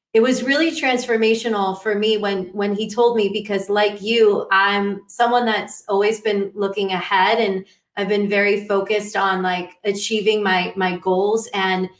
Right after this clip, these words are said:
being forced to kind of provide for myself at,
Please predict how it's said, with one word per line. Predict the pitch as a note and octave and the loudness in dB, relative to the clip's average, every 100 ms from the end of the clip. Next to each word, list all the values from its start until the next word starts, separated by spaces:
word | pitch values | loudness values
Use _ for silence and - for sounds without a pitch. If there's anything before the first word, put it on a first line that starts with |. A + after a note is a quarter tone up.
| _ _ _ | _ _ _
being | A#3+ B3 B3 | 2 2 2
forced | - G#3+ A3+ A3+ - | 2 2 2 0 -4
to | A#3 G#3 G3+ G3 | 0 2 2 0
kind | A3 G#3 | -2 -2
of | G3 - | -4 -4
provide | G3+ F#3+ A3 A3+ | 0 0 0 0
for | B3+ A#3+ | 0 0
myself | F#3+ F#3 F#3 F#3 F#3 | 0 0 0 0 2
at, | F#3 F3+ | 2 0